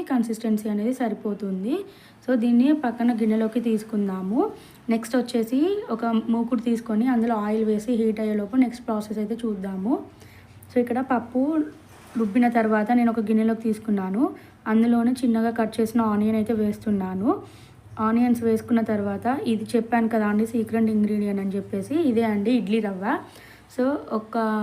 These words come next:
పిరికెడు ఇడ్లీ రవ్వ అయితే నేను దీంట్లోకి యాడ్ చేస్తున్నాను. ఇడ్లీ రవ్వ యాడ్ చేయడం వల్ల మనకి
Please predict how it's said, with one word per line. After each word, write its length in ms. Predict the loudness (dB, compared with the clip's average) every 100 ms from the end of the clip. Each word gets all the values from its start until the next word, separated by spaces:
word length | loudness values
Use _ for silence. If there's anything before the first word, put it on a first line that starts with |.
| -2 0
పిరికెడు 400 | 0 2 2 4
ఇడ్లీ 180 | 2 2 2
రవ్వ 180 | 2 0
అయితే 160 | 0 0 0
నేను 160 | 0 0
దీంట్లోకి 340 | 0 -2 -2 -4
యాడ్ 160 | -6 -4
చేస్తున్నాను. 480 | -6 -4 -4 2 0 0 -8 -20 -8 -4
ఇడ్లీ 180 | 2 2
రవ్వ 180 | 2 2 2
యాడ్ 140 | 0 0
చేయడం 260 | 0 2 0
వల్ల 200 | 0 0 4 4
మనకి 380 | 2 -2 -2